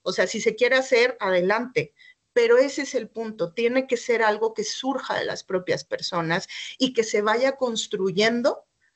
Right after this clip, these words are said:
incluso desde nuevas formas, otras formas posibles de, de colectivizarse, en las que tratemos de no cometer los mismos errores que hemos co-, que hemos cometido los movimientos, ¿no? Históricamente, ¿no?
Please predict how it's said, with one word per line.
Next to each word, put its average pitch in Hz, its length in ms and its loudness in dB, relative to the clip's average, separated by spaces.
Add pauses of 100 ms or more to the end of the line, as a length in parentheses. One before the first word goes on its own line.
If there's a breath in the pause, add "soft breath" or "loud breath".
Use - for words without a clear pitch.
(160)
incluso 294 460 4
desde 262 220 2
nuevas 277 420 4
formas, 269 280 2
otras 277 380 2
formas 269 380 2
posibles 214 540 -4
de, 165 220 -4
de 175 160 -2
colectivizarse, 185 1000 -2 (400 loud breath)
en 233 160 2
las 214 180 0
que 220 120 0
tratemos 233 640 0
de 233 120 4
no 262 160 0
cometer 208 380 0
los 240 140 2
mismos 214 380 -4
errores 208 400 2
que 220 100 0
hemos 190 220 -2
co-, - 240 -10 (120)
que - 80 -8
hemos 196 280 -12 (360)
cometido 233 640 2
los 254 180 2
movimientos, 277 880 2
¿no? 190 260 0 (280 loud breath)
Históricamente, 269 1000 -2
¿no? - 280 -2